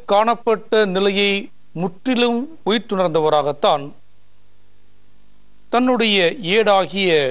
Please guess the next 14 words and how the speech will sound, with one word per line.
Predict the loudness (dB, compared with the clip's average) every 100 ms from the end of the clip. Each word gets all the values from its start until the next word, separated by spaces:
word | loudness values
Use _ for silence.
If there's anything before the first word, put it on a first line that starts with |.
| -4 -12 -16 -8
ரேரும் | 0 2 2 2
நுவாரும் | 2 4 4 2 -2 -10 -16 -18 -16 -16 -16 -16 -16 -16 -8
என்ற | -2 0 2 2 2 -2 -2
ஏட்டை | -2 0 0 -2 -6
எழுதுகின்றார். | -4 -2 -2 -2 -4 -6 -6 -14 -18 -18 -2
நமக்கு | 2 2 0 0 0 0 -2 -2
தெரிய | 0 2 0
வேண்டியது, | 0 -2 0 2 2 0 -8 -16 -16 -16 -18 -18 -18 -18 -18 -18 -18 -4
திரு | 2 4
அவையினுடைய | 4 4 4 2 2 2
நீண்டகால | 2 2 4 4 4 4
வரலாற்றை | 2 4 4 4 2 0 0 0
பார்க்கும் | 0 0 -2 -2
பொழுது, | 0 0 2